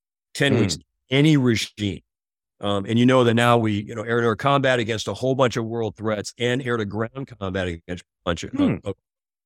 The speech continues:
Speaker 1: world threats. So,
Speaker 2: Sure.
Speaker 1: so it's very long and involved. Same thing, though, they graduate somebody to go and be able to teach.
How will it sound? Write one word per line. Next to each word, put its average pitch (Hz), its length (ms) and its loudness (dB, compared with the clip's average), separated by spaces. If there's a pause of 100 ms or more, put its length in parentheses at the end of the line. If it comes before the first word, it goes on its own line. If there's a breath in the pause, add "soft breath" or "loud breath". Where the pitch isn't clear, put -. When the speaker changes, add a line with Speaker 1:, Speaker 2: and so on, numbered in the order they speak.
(180)
Speaker 1:
world 95 280 -2
threats. - 400 -8
So, 123 300 2 (360)
Speaker 2:
Sure. - 160 -8
Speaker 1:
so 147 120 4
it's 123 100 0
very 147 220 4
long 127 300 4
and 113 80 2
involved. 101 320 0 (100)
Same 185 320 0
thing, 190 280 -4
though, 110 160 -2
they 107 100 -6
graduate 123 500 -2
somebody 120 260 -6
to 107 100 -4
go 113 260 0
and 104 80 -2
be 104 100 0
able 101 140 -2
to 95 100 -8
teach. 139 300 -2